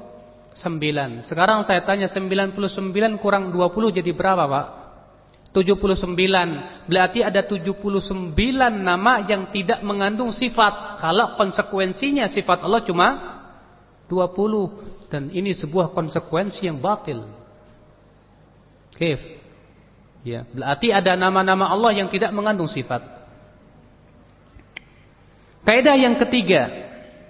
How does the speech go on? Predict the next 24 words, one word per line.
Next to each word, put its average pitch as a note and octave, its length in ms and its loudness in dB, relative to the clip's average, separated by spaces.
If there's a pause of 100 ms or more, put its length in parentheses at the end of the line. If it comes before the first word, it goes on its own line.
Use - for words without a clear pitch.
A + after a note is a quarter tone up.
(1040)
nama-nama C4 600 8 (100)
Allah D#3+ 360 6 (600)
jika G3 240 2
menunjukkan C4 720 6
kepada A#3+ 320 6
sifat C#4+ 400 2
muta'addi, F#3+ 1160 2 (200)
nah, A#2 480 -4
mungkin E3 320 -2
antum G3 240 0
yang F3+ 160 0
pernah E3 240 0
ba-, D3 240 0
belajar C#3 400 2
bahasa C3+ 280 2
Arab, D3 360 4 (1000)
ya, B2+ 280 -6 (880)
ada F3+ 240 4
dikenal G3+ 720 0
fi'il F#3+ 720 2
jamid E3 560 0
dan E3 240 -4
fi'il F3 400 -2
muta'addi. D#3 960 -2